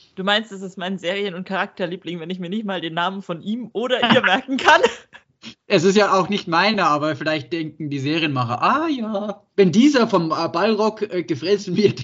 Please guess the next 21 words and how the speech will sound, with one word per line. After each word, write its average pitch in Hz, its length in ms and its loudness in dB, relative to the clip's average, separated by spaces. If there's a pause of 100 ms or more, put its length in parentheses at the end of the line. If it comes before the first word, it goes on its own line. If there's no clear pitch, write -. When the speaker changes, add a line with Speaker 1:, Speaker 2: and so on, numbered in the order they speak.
Speaker 2:
<laughs> - 60 -20
dann 160 280 -4
weine 120 320 -4
ich.“ 113 260 -16
Aber 151 640 -6 (100)
ich 147 160 0
finde 233 220 0
das 214 140 4
auch 208 100 10
eine 208 140 4
interessante 202 600 4
Geschichte, 202 580 -2
wie 175 120 -4
sie 170 120 -6
in 151 100 -6
der 151 280 2
Serie, 165 800 0
ähm, 143 580 -4
Mithril 139 600 -2
beschrieben 113 640 -2
haben. 104 360 -6